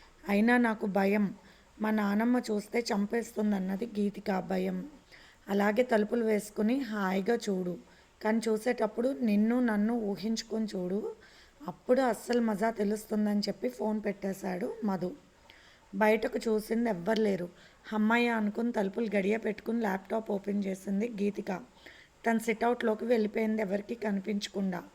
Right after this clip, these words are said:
అక్కడ మందపాటి కర్టెన్ ఉంటుంది, ఎవరికీ కనిపించదు బయట నుండి కూడా.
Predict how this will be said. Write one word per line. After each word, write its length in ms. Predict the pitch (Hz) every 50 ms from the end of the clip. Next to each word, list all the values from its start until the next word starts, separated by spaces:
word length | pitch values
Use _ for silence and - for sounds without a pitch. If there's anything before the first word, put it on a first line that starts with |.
| - - - - - _ _ -
అక్కడ 300 | 208 196 - 226 226 233
మందపాటి 680 | 247 262 254 233 214 208 214 226 226 233 233 226 220 -
కర్టెన్ 460 | 247 - 233 214 208 208 214 233 226 220
ఉంటుంది, 400 | 208 202 196 208 202 202 208 208
ఎవరికీ 400 | 196 160 185 214 214 - 254 254
కనిపించదు 720 | - 220 208 202 202 - 220 214 208 208 214 202 240 254 -
బయట 320 | 214 208 208 202 196 - 220
నుండి 300 | 214 214 208 202 196 208
కూడా. 280 | - 202 185 185 170